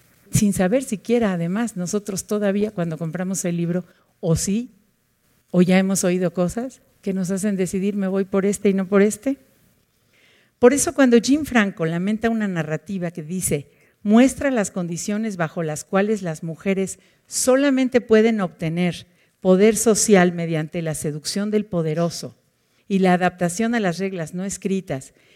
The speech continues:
y su recompensa es el matrimonio con la comodidad y la abundancia", que son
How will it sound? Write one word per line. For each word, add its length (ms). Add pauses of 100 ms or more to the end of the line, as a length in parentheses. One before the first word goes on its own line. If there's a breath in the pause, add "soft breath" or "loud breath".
(140 soft breath)
y 120
su 180
recompensa 1080 (500)
es 440
el 180
matrimonio 920 (220)
con 220
la 160
comodidad 500
y 80
la 160
abundancia", 640
que 100
son 360